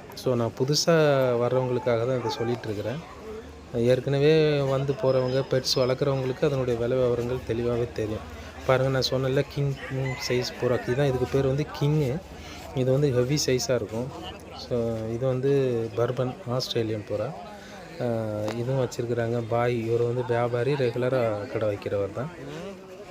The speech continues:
So, சண்டே ஃப்ரீயா இருக்கிறவங்க கண்டிப்பா இந்த மாஸ்காஞ்சாவடி மார்க்கெட்டுக்கு வாங்க. ஒரு சின்ன தெரு தான், ஒரு அரை கிலோமீட்டர் தான் இருக்கும். So, நீங்க சுத்தி பார்க்கறதுக்கு நிறைய இருக்கு. கண்-, ஃபேமிலியா வந்து என்ஜாய் பண்ணுங்க. ஓகே ஃப்ரெண்ட்ஸ், இந்த வீடியோ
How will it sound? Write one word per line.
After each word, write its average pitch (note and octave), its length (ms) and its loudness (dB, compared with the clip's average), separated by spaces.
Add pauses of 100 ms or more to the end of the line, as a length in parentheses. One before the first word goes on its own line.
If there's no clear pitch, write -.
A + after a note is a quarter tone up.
(340)
So, - 220 4
சண்டே D#3 400 4
ஃப்ரீயா D#3 340 4
இருக்கிறவங்க C3 460 0
கண்டிப்பா C#3+ 500 2
இந்த A#2+ 520 0
மாஸ்காஞ்சாவடி A#2 640 -2
மார்க்கெட்டுக்கு A2+ 520 -4
வாங்க. G#2+ 340 -4
ஒரு B2+ 120 -2
சின்ன G#3+ 260 4
தெரு E3+ 280 4
தான், D#3+ 140 2
ஒரு D3 140 4
அரை C3 200 2
கிலோமீட்டர் C#3+ 400 0
தான் C#3 100 2
இருக்கும். C3 300 -4 (380)
So, - 180 0
நீங்க B2 180 0
சுத்தி C3+ 260 0
பார்க்கறதுக்கு C#3+ 460 0
நிறைய C3+ 280 2
இருக்கு. B2+ 300 -2 (180)
கண்-, C3 440 -4 (360)
ஃபேமிலியா D#3 440 6
வந்து C#3 340 -2 (100)
என்ஜாய் A#2 380 0
பண்ணுங்க. G2+ 300 -8 (440)
ஓகே C3+ 280 0
ஃப்ரெண்ட்ஸ், D3 480 0
இந்த B2 220 -2
வீடியோ D3 420 2